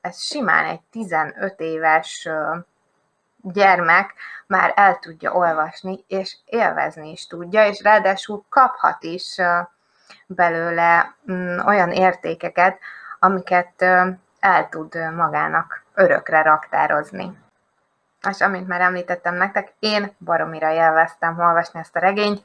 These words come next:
tényleg, ö, mindent félre tudtam tenni, ki tudtam zárni a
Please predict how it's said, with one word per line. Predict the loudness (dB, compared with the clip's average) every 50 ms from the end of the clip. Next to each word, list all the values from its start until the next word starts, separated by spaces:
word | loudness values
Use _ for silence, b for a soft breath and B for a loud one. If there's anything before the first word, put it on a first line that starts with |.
| _ 0
tényleg, | 2 2 2 2 2 4 4 4 4 2 0
ö, | 0 0 0 -2 -2 -2 -2
mindent | 0 0 0 0 0 -2 -4 -2
félre | -2 -2 0 0 0 -2
tudtam | -4 -6 -4 -2 -2 -2 2
tenni, | 2 2 2 2 2 -2 -4 -6
ki | -8 -10 -12
tudtam | -10 -12 -16 -8 _ -4 -4 -2 -2
zárni | 0 2 2 2 0 0 0
a | 0 0